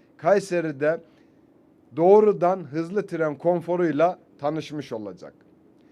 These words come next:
Yılda on bir milyon yolcu ve altı yüz elli bin ton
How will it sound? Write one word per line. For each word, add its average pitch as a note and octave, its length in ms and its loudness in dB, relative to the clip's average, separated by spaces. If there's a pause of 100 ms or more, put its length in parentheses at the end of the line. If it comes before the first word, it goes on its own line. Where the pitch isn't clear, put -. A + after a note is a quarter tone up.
(140)
Yılda F#3+ 360 0
on A3+ 300 2
bir G3+ 120 2
milyon F3 460 0
yolcu F3+ 500 0
ve G3 80 6
altı E3+ 380 2
yüz F3+ 180 -4
elli F3+ 320 0
bin F3 160 -2
ton F#3 340 -2